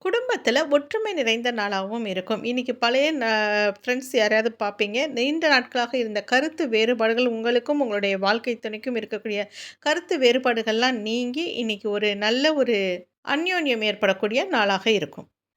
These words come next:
ரிஷப ராசிக்காரவங்களுக்கு இன்னைக்கு நாள் எப்படி இருக்கும் அப்படின்னு பார்த்தீங்கன்னா, ஏதாவது ஒரு பொருள் வாங்கலாம் அப்படின்னு ரொம்ப நாள் ஆசை இருக்கும்.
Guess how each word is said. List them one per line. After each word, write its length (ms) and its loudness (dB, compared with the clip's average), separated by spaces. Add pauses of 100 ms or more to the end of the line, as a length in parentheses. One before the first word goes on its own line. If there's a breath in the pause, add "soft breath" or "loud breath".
ரிஷப 360 2
ராசிக்காரவங்களுக்கு 640 2
இன்னைக்கு 240 -2
நாள் 200 2
எப்படி 300 0
இருக்கும் 340 0
அப்படின்னு 260 2
பார்த்தீங்கன்னா, 420 0
ஏதாவது 600 0
ஒரு 140 4
பொருள் 280 2
வாங்கலாம் 420 0
அப்படின்னு 280 0
ரொம்ப 200 0
நாள் 160 0
ஆசை 360 2
இருக்கும். 300 -2